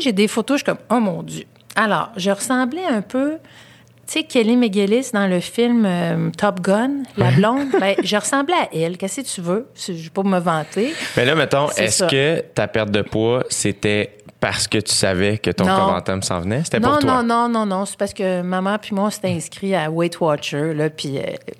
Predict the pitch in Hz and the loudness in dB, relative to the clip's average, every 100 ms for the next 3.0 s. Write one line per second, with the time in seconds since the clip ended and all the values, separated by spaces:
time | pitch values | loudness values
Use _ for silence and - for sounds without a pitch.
0 | - - 208 233 220 - 285 233 185 247 | -12 -4 0 2 2 2 0 0 0 2
1 | 262 202 190 208 196 202 214 240 247 - | 4 2 2 0 2 2 2 0 -4 -12
2 | - - 202 196 196 214 190 190 226 | -20 -4 -2 0 0 2 2 2 -2